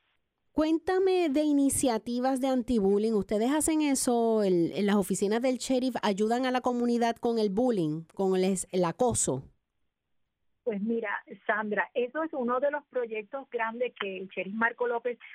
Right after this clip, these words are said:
Speaker 2: ha implementado en nuestra, en nuestra comunidad, en conjunto con el Departamento de Educación, pues porque hemos visto que en estos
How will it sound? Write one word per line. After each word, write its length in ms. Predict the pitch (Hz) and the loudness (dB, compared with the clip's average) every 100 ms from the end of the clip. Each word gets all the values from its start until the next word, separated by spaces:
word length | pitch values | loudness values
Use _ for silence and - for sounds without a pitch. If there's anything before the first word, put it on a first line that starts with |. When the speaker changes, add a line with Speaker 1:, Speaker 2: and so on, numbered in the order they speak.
| - | -4
Speaker 2:
ha 140 | 196 | -2
implementado 960 | 196 208 233 233 240 220 220 208 233 233 | -2 -4 -4 -4 -6 -2 0 0 0 -4
en 180 | 214 208 | -8 -10
nuestra, 520 | 202 - 196 185 185 | -12 -6 -2 0 0
en 120 | 214 | -4
nuestra 320 | 202 196 - 190 | -8 -6 -6 -6
comunidad, 480 | 196 185 185 226 311 | -8 -6 -2 0 0
en 140 | 208 | -6
conjunto 480 | 202 190 180 202 254 | -8 -10 -8 -6 -6
con 140 | 233 | -6
el 80 | 202 | -6
Departamento 600 | 190 180 - 180 175 170 | -6 -6 -6 -8 -10 -4
de 60 | 226 | -4
Educación, 580 | 277 285 285 - 302 311 - - - _ | -4 -6 -8 -4 -6 -6 -18 -20 -20 _
pues 160 | 247 240 | -6 -4
porque 380 | 240 208 233 220 | -8 -6 -8 -8
hemos 240 | 254 320 | -12 -10
visto 480 | 349 349 - 233 208 | -8 -8 -6 -8 -6
que 160 | 220 208 | -8 -6
en 140 | 202 | -6
estos 320 | 226 - 302 | -6 -6 -8